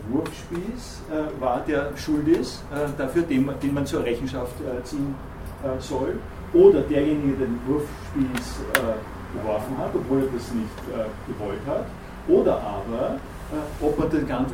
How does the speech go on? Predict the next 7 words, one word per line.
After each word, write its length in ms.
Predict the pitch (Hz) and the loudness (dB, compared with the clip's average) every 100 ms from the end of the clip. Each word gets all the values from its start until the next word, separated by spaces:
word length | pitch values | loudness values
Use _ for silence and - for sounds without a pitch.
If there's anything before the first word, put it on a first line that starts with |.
| 147 | -2
ob 80 | |
man 120 | 147 147 | -2 -2
nicht 140 | 147 | -2
die 40 | 151 | -2
ganze, 440 | 127 127 - 160 | 0 0 0 2
äh, 140 | 139 135 131 - 143 123 123 123 - - | 2 2 -4 -8 -4 -2 -2 -4 -6 -6
Veranstaltung, 880 | 135 180 - - 117 113 131 196 | -2 0 2 2 0 0 0 0